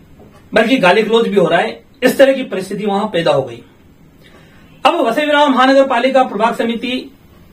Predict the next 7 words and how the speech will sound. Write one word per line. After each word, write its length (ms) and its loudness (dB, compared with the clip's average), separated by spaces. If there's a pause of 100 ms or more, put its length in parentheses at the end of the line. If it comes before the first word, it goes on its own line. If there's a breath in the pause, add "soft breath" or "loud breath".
(360)
सी 220 2
चंदन 340 0
सर 200 0
का 80 -2
ये 380 -4 (800)
क्षेत्र 320 0
है, 300 -4